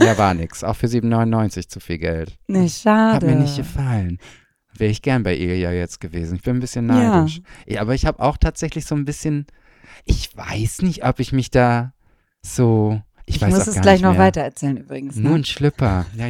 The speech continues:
Speaker 1: gut, ich überleg auch grad. Ja, ja, ich hatte auch einen Schlüpper an. Ja klar. Ging
Speaker 2: Nur ein
Speaker 1: ja nicht anders.
Speaker 2: Schlüpper.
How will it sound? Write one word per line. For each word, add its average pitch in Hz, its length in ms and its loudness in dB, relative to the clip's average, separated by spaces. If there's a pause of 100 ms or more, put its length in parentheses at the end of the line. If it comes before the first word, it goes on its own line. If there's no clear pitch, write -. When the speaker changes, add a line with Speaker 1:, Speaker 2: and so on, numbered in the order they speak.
(120)
Speaker 1:
gut, 95 160 -10
ich - 160 -4
überleg 117 340 2
auch 104 160 -2
grad. 92 220 -4
Ja, 110 80 -2
ja, 117 140 0
ich 98 80 -4
hatte 101 180 0
auch 73 60 -2
einen 98 120 -2
Schlüpper 87 400 -8
an. 85 80 -6
Ja 85 140 -8
klar. 92 320 -8 (140)
Ging 202 100 2
Speaker 2:
Nur 208 60 6
ein 226 60 4
Speaker 1:
ja 233 60 2
nicht 175 120 -4
anders. 185 200 2
Speaker 2:
Schlüpper. 135 200 -2